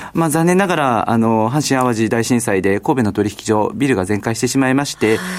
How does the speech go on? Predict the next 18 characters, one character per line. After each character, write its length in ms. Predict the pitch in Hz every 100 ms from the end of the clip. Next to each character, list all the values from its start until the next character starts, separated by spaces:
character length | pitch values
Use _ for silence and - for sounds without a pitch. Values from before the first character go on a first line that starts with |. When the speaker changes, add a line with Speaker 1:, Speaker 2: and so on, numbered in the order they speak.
| 175
Speaker 2:
い。 40 |
Speaker 1:
ま 60 | 147
あ、 20 |
取 160 | 151 139
引 80 | 113
が 80 |
止 80 | 110
ま 120 | 113
っ 80 | 117
た 80 | 156
り、 260 | 147 113 87 - -
ま 80 | -
た、 100 | 180
あ 40 |
の、 80 | 175
他 240 | 165 - 165
の 80 |
取 200 | 160 151